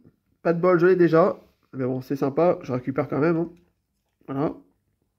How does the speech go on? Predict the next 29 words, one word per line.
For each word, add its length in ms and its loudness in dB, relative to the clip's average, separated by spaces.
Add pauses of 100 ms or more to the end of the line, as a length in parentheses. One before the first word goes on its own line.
(680)
État 240 0
de 60 -4
jeu, 140 0
bien 140 0
sûr, 280 0
mais 360 -2 (120)
ça 180 -2
va. 260 -2 (220)
Ça 200 -12
reste, 240 -16
euh, 460 -12 (300)
acceptable, 640 -2
on 40 -2
va 80 -2
dire. 300 -2 (920)
Euh, 120 -14 (340)
elle 120 -2
roule 200 4
normal, 480 0
bon. 180 -6 (1120)
Made 140 -2
in 80 -4
France. 520 0 (640)
Fiat 160 -6
Ritmo, 400 0
j'adore 260 0
cette 120 -14
voiture. 420 -6 (1080)
Voilà. 160 -10